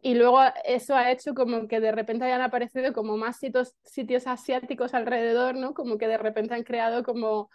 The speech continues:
como que se están tematizando la plaza y eso, y eso me hace muchísima gracia, me parece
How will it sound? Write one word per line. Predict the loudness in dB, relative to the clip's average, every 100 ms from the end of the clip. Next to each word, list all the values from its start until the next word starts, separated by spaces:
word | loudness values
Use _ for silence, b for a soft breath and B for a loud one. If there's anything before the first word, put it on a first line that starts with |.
| b b b
como | -2 0 4
que | 2 4
se | 2
están | 2 -2 -2
tematizando | -2 -4 -6 -4 -2 0
la | 0 2
plaza | -2 -2 -6 -2
y | -4
eso, | -4
y | -8 -8
eso | -6 -10
me | -8
hace | -8
muchísima | -8 -8 -6 -4
gracia, | -2 -2 -2
me |
parece | -2 -2 -2 -2 -2